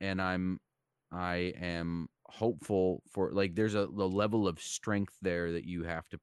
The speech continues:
portray and project. Um, and it was a, from everything I've read, it's been a quiet strength of, like, being undaunted in your focus on the, the health, welfare, and safety of your constituents,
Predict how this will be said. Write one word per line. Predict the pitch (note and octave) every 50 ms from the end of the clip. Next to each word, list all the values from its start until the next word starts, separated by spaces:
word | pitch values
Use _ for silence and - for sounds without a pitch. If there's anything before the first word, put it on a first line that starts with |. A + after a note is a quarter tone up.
| _ -
portray | F2+ D#2 D2 - - - E2 D2+ D2 C#2 - F#2 - _
and | E2 E2+ - -
project. | - E2 D2 - F2 D#2+ - - - _ _ _ _ _ _ _ _ _ _ _ _ _ _ _
Um, | F2 E2+ E2 D#2+ D#2+ D#2 D#2+ D#2+ - - _
and | - G2+ F#2+
it | G2+ G2+ -
was | G2+ G2 F2+ F#2+
a, | G2 F#2+ F#2 F#2 F#2 F#2 - - _ _ _ _ _ _ _ _ -
from | B2+ A2+ A2
everything | A2+ A#2 C3+ C3 B2+ A#2+ A2+
I've | G#2+ G2
read, | G2 A2 C3 D#3 D3+ B2 G2 F2+ F2+
it's | - -
been | - F#2 F2
a | E2 E2
quiet | - - - G2+ A2 G#2 F2 E2+ D2+ -
strength | - - - F#2 E2 D#2+ D#2 - - - _ - _ _ _
of, | F2+ F2+ F2 E2+ E2+ E2+ D2+ -
like, | F2 F2 E2+ E2+ E2+ E2+ - F2+
being | F2+ F#2+ F#2 F2+ F2+ F2+ - - -
undaunted | G2 F#2+ F#2+ F#2+ F#2+ F2+ F#2 E2+ E2+ E2+ E2 - F2+ D#2+ D2+ - - -
in | F#2 F2 E2+ F2
your | E2+ E2 E2+ E2 E2 E2 D#2+ E2 D#2 C2 - _ _ -
focus | F#2 F#2 - - F#2 - - - - -
on | F2+ F2 E2+ E2+ E2+ E2 E2 E2 E2
the, | D#2+ E2+ F#2 - - -
the | F2 E2
health, | - - E2+ F2 G2 - - - - _ _ _ _ _ _ _ _ _ _ _ _ -
welfare, | F2 F2 F2 F2 - - F#2 E2+ E2
and | D#2+ D#2+ D#2
safety | - - F#2 F2 E2 - - - F2 E2 D#2 - -
of | F2 E2+ D#2+ D#2 D2+ D2+ - - - _ _ -
your | E2 D#2+ D#2+ D#2+
constituents, | D#2 - - D#2 - - - E2+ - - E2+ D#2 C#2+ D2 - -